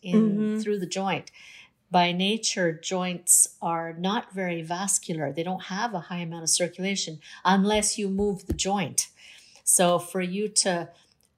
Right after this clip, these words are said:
Speaker 1: deliver nutrients to the joint to heal, or if you need to flush out waste,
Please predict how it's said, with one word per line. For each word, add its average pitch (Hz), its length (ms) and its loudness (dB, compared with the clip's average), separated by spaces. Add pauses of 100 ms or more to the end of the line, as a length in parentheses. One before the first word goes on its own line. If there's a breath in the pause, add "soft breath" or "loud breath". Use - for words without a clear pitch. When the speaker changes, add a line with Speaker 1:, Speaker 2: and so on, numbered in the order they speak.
Speaker 1:
deliver 196 460 4
nutrients 220 540 0
to - 100 -6
the 214 80 -8
joint 226 400 -4 (180)
to 208 120 -2
heal, 226 560 0
or 185 340 -2
if 175 240 -10
you 175 120 -6
need 175 300 -10
to 175 120 -2
flush 190 500 -4
out 185 280 0
waste, 180 580 -2